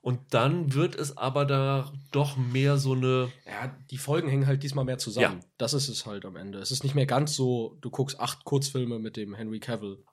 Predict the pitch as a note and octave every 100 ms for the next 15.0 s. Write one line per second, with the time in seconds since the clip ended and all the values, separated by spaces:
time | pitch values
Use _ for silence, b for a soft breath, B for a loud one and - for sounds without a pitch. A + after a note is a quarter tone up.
0 | _ - B2+ - E3+ - C#3+ D3+ E3+ D3+
1 | C#3+ D#3 C#3 C3+ - D3 C#3+ C3 - -
2 | A#2+ C3+ C#3 C3 B2 B2+ A#2+ - A2 A2
3 | A#2+ A#2+ - A#2+ - G#2+ A#2 C#3 C3 F#2
4 | - E2+ E2+ D2 D2+ - F2+ F#2 - -
5 | - - F3+ F3+ G3 A#3+ C4 A#3+ G#3 G#3
6 | G#3 F#3+ F3+ - A3 D#3 D#3 F3+ F3 E3
7 | F3+ F3 D#3+ C#3+ F3 - A3+ A3+ A#3 -
8 | A3+ A3+ A#3 A#3 A3+ A3 G#3+ G#3+ - A3
9 | A#3 C4+ _ G3 C4 B3+ A3+ F#3+ F#3+ G3
10 | - - F#3+ G#3 F#3 F3+ G#3+ - F#3+ -
11 | E3 E3+ D#3 D#3+ D3+ D3+ D#3+ D#3+ D#3 D3+
12 | - _ - D#3 D3+ D#3 D3 G#3+ - G3
13 | E3+ E3 C#3 C#3+ D#3+ - D3+ D#3+ D3+ C#3+
14 | C#3+ D#3 D3+ C#3 C#3 A#2 A2+ B2+ C3+ B2